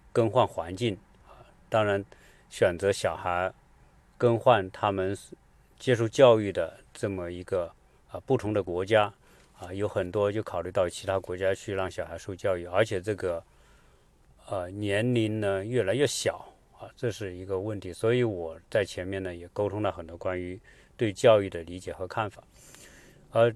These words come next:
真正现在，呃，我们按理来说啊，我们现在的，呃，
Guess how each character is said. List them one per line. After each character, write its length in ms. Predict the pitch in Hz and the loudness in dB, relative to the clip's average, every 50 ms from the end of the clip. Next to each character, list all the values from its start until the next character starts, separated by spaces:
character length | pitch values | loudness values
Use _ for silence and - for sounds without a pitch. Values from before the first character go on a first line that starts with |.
| - | -2
真 220 | _ - 160 160 160 | _ 4 4 4 6
正 180 | 160 165 147 | 4 4 2
现 320 | 135 - - 175 165 151 139 | 2 0 2 4 4 4 6
在， 320 | 123 135 127 113 92 87 - - _ - - _ _ _ _ _ _ _ - - - - - - - - - _ _ - - _ _ _ _ _ _ _ _ _ _ _ _ | 8 8 10 10 8 6 2 -6 _ -20 -20 _ _ _ _ _ _ _ -20 -20 -20 -20 -20 -20 -20 -20 -20 _ _ -20 -20 _ _ _ _ _ _ _ _ _ _ _ _
呃， 500 | - 127 113 104 98 98 95 95 95 104 - - | 4 6 6 6 6 4 4 2 -2 -6 -12 -12
我 280 | 165 131 123 117 107 101 | -4 2 4 4 4 4
们 440 | 101 101 104 107 113 113 113 107 - _ _ _ _ _ _ _ _ _ _ _ - - | 4 2 0 0 0 0 -2 -4 -6 _ _ _ _ _ _ _ _ _ _ _ 0 6
按 180 | 160 160 156 | 8 8 8
理 140 | 135 104 92 | 8 6 2
来 220 | 87 87 87 101 | 0 0 0 -2
说 340 | 104 - - 117 107 104 95 | -2 -2 -2 0 2 2 2
啊， 100 | 87 85 | 2 0
我 280 | 90 101 104 104 95 87 | -4 -6 -4 -4 -4 -4
们 180 | 90 95 104 | -4 -6 -8
现 400 | 113 - - - 147 143 131 117 | -8 -8 -6 -2 0 0 0 0
在 220 | 107 117 113 101 92 | 2 2 4 4 2
的， 320 | 87 92 87 85 82 - - _ _ _ _ _ _ _ | 0 -4 -8 -8 -10 -12 -18 _ _ _ _ _ _ _
呃， 240 | - 95 90 90 98 | -12 -12 -12 -14 -16